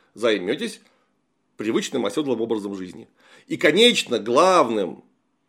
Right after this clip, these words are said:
связующим звеном для такого рода ранних цивилизаций выступало море, потому что оседлый человек может построить корабль, ему это удобно. Ну, потому что корабль, мы же понимаем, даже небольшой,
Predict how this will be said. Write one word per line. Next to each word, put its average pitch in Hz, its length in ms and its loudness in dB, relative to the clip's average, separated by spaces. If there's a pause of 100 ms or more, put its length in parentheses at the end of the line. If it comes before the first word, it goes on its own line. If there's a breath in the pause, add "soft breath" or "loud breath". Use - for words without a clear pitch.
связующим 123 680 0
звеном 131 680 6
для 104 120 -8
такого 113 380 -2
рода 107 320 -2 (160 soft breath)
ранних 131 380 2
цивилизаций 127 680 0 (420 soft breath)
выступало 131 640 2
море, 131 680 4 (180)
потому 104 300 -4
что - 360 -8 (840 soft breath)
оседлый 104 480 -6
человек 196 500 -4 (480)
может 104 280 -10
построить 190 380 -4
корабль, 175 460 -2
ему 143 300 -2
это 127 140 0
удобно. 196 500 -2 (240)
Ну, 233 120 -2
потому 143 260 -2
что - 120 -4
корабль, 143 460 0 (200 soft breath)
мы 139 100 -4
же 110 100 -2
понимаем, 151 440 0
даже 113 200 -2
небольшой, 113 640 2